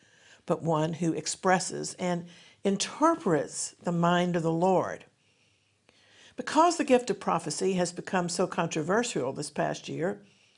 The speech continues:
I think it would be timely to discuss afresh the role of New Testament style prophecy in encouraging vision and strengthening our faith.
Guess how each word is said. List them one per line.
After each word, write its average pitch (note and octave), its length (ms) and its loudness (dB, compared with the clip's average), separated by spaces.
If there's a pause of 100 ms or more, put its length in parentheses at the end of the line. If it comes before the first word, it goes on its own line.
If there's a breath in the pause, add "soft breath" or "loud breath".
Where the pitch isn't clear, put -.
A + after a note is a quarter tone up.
(380 loud breath)
I B3+ 100 4
think D4 240 2
it B3 120 4
would G#3+ 100 2
be G3 120 0
timely F#3+ 680 0
to C#3+ 160 -10
discuss - 440 0
afresh - 680 0 (540 soft breath)
the - 80 -2
role G#3 420 6
of F#3+ 100 2
New F#3 180 4
Testament G3 520 0
style E3+ 320 0
prophecy G3 800 -4 (380 soft breath)
in F#3+ 160 4
encouraging F3+ 680 2
vision C4+ 440 2 (680 soft breath)
and G#3 160 4
strengthening G3+ 760 0
our F3 120 4
faith. F3 500 0